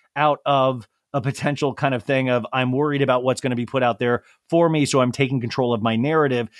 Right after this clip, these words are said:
especially when it's about this. Like, I understand it. I just think, I just hope this is the right time. She, and then she introduces us to the team. That's why I'm doing this podcast. I'm in her, in a room with a bunch of awesome women. These are my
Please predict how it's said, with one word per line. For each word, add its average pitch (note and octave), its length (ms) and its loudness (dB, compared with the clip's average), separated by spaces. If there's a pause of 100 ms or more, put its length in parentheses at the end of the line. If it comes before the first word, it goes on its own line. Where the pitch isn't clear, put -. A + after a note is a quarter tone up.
(160)
especially G3 480 0
when D#3 180 -4
it's D3+ 160 -4
about B2+ 380 -2
this. A#2 560 -4 (260)
Like, C#3+ 120 -4
I D#3+ 120 -2 (100)
understand A3 800 0
it. B2 300 -4
I D3 80 2
just E3+ 380 -2
think, F#3+ 400 0
I D3 40 2
just D3 140 0
hope G#3 260 0
this E3+ 200 -2
is D3+ 100 -2
the C#3+ 80 -2
right B2+ 240 -2
time. E2 320 -10 (380)
She, - 160 0
and G3+ 340 0
then F#3+ 100 0
she F3+ 160 -2
introduces C#3+ 720 0
us C3 320 0
to C#3 80 -2
the A#2 100 -4
team. F3+ 360 -2
That's D3 180 0
why C3+ 120 2
I'm A#2+ 140 -2
doing C3 240 0
this A#2 100 -8
podcast. D#3+ 480 0
I'm C3+ 100 0
in B2 120 -2
her, A#2 220 -2 (100)
in C3 80 0
a A#2+ 80 2
room E3+ 260 0
with D3+ 160 -2 (300)
a A#2+ 60 -6
bunch F3 240 0
of C#3+ 100 -2
awesome C3+ 400 0
women. E3+ 440 -4
These C3+ 220 -2
are B2+ 80 -2
my A2+ 160 -4